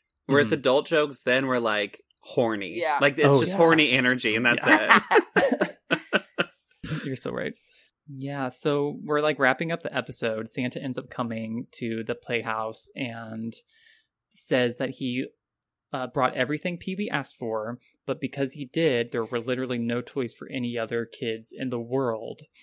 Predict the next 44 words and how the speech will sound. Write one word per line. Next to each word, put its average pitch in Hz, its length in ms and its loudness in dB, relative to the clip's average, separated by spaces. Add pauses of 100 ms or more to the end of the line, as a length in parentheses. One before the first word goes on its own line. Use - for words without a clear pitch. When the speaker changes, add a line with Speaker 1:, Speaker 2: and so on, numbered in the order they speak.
(320)
Speaker 2:
which - 360 -6 (300)
Pee-wee 123 340 -2
Speaker 1:
Good. 113 260 -2 (100)
Speaker 2:
has 127 160 -2
a 127 40 0
moment 117 420 -2
where 120 100 -8
he's 120 200 -8
like, 117 340 -4 (920)
"That's 135 200 2
awesome." 120 600 -8
Then 123 100 -4
he's 123 120 -4
like, 113 160 2 (120)
Speaker 1:
<laughs> - 100 -12
Speaker 2:
"Oh." - 540 6 (120)
<laughs> - 120 -8
I 202 60 6
mean, 226 140 12
he 330 60 8
does. 226 240 8
He's 202 200 0
like, 185 220 6
Speaker 3:
Yeah, 254 140 10
Speaker 2:
"Okay, 294 160 8
Speaker 3:
he's 180 80 4
literally 302 320 4
Speaker 2:
cool." 285 80 4
Speaker 3:
like, 214 260 6
"Well, 285 280 6
sorry 254 280 6
that 277 180 6
didn't 208 200 -6
work 185 200 0
out. 196 360 6
Uh, 190 560 4
<laughs> - 60 -14
Speaker 2:
Yeah. - 400 8
Speaker 3:
give 269 240 4
me 302 60 12
all 302 80 8
my 294 120 10
presents." - 1080 4
<laughs> - 0 -